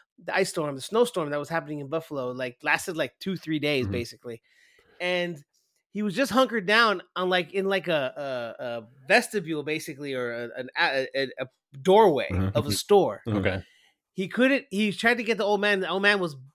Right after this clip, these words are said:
Speaker 1: freezing, basically. They were both freezing to death. They knew they would die if they stayed out there
Speaker 2: Mm-hmm.
Speaker 1: 'cause it was that bad.
Speaker 2: Yeah.
Speaker 1: So what he did is that he, he saw right where he was at with the old man or whoever he was saving, I think it was an old man,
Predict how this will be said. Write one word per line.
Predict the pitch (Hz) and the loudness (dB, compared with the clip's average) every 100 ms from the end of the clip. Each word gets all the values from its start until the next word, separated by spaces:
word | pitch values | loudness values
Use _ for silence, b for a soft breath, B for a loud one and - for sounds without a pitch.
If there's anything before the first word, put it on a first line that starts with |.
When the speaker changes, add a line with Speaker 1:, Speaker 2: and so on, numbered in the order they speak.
| _ _ | _ _
Speaker 1:
freezing, | - - 277 277 202 180 | -20 -6 0 2 0 0
basically. | 175 156 151 | -2 -2 -4
They | 139 214 | 2 2
were | |
both | 147 226 220 | 2 -2 -4
freezing | - 202 160 | -8 -8 -8
to | 139 | -12
death. | 127 | -4
They | 175 | -4
knew | 202 240 | -2 -2
they | 196 | 0
would | 180 165 | -2 -2
die | 175 170 | 0 0
if | 151 | 0
they | 143 | -8
stayed | 135 165 143 | -12 -10 -6
out | 127 92 | -6 -4
there | 87 | -6
Speaker 2:
Mm-hmm. | 82 - | -8 -10
Speaker 1:
'cause | 147 | -6
it | 180 | -4
was | 165 | -2
that | 165 156 - | 0 -2 -2
bad. | 123 98 - | -6 -6 -8
Speaker 2:
Yeah. | 98 78 - _ _ _ _ _ _ _ _ _ _ | -4 -4 -6 _ _ _ _ _ _ _ _ _ _
Speaker 1:
So | - 254 233 | 0 4 4
what | 202 | 4
he | 196 202 | 2 2
did | 214 254 214 190 - | 6 8 8 6 0
is | 190 165 | 0 0
that | 175 170 156 - _ _ _ | 0 2 0 -6 _ _ _
he, | _ - 202 190 185 156 151 | _ -12 -8 -8 -8 -10 -14
he | 175 190 | -12 -12
saw | - 220 220 196 156 | -6 0 0 0 -2
right | 156 202 208 | 0 2 2
where | 202 | -4
he | 196 | -4
was | 180 160 | -6 -2
at | 185 | -2
with | 180 156 | -2 -6
the | |
old | 175 170 | -6 -4
man | 170 165 160 151 _ _ _ - | -2 -2 -4 -8 _ _ _ -6
or | 143 143 143 | -4 -2 2
whoever | 180 190 | 6 6
he | 190 | 6
was | 170 | 4
saving, | 180 165 160 | 2 2 2
I | 151 | 0
think | 160 | -2
it | |
was | 151 | -2
an | 143 | -2
old | 147 | -2
man, | 147 139 | -2 -2